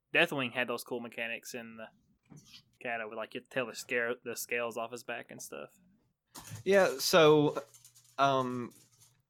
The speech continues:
Speaker 2: everyone dies in the fight.
Speaker 1: <gasps>
Speaker 2: Um, <laughs>
Speaker 1: What is this?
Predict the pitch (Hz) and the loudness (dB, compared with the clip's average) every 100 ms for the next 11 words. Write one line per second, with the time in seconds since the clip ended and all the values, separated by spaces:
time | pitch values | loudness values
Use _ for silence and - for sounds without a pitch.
0 | _ _ - 127 139 143 156 135 107 107 | _ _ -2 0 2 2 4 4 4 4
1 | 123 127 - 113 107 - 98 113 - 349 | 0 -6 -6 -4 -2 2 2 2 0 0
2 | 311 277 - 104 113 113 110 110 117 - | 0 -2 -6 2 4 4 2 0 0 2
3 | 131 127 165 110 233 247 240 254 165 170 | 4 6 6 8 8 6 4 2 2 6
4 | 147 - | 4 4